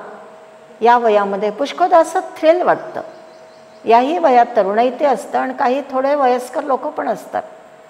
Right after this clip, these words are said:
त्यांना असं वाटतं मुलींच्या मागे लागलं,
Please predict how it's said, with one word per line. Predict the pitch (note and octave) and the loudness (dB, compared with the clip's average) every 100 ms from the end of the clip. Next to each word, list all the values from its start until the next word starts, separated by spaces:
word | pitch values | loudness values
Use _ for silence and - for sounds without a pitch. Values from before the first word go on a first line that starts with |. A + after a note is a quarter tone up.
| - - - - - - - - | -20 -20 -20 -20 -20 -20 -14 0
त्यांना | A3+ C4 D#4+ | 0 2 0
असं | - | 0
वाटतं | C#4 C#4 D#4 | -2 -2 -6
मुलींच्या | D4 B3+ A#3 A3+ A#3+ A#3+ | -2 0 2 0 -4 -4
मागे | G#3 D#3+ F3+ | -4 -4 -2
लागलं, | E3 D#3 D3+ D3+ | -2 -2 -4 -4